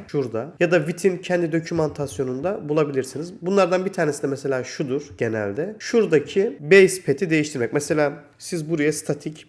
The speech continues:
bir C D N nokta ahmet nokta com şeklinde bir şey yazmak istiyor olabilirsiniz. Ya da sizin kendi uygulamanızda başında, ne bileyim, uyduruyorum, single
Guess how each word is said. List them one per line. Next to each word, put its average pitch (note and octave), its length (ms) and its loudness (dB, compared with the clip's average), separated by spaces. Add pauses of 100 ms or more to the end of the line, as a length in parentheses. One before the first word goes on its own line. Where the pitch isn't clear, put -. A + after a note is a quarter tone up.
bir D3+ 400 -6
C D3+ 340 -8
D C#3+ 280 0
N C3+ 160 -4
nokta C#3+ 680 -2 (200)
ahmet C#3+ 400 -2
nokta B2 280 -6 (160)
com D3 240 4
şeklinde C3+ 400 -2
bir - 40 -14
şey D3 260 -6
yazmak B2+ 340 -2
istiyor A#2+ 300 -8
olabilirsiniz. A2 760 -8
Ya C#3 140 4
da D3+ 320 4
sizin D3+ 220 -4
kendi D3+ 300 -2
uygulamanızda C#3+ 920 0 (160)
başında, C#3+ 920 0
ne D#3 200 4
bileyim, A#2 340 -2
uyduruyorum, B2+ 680 -2
single F3+ 840 -2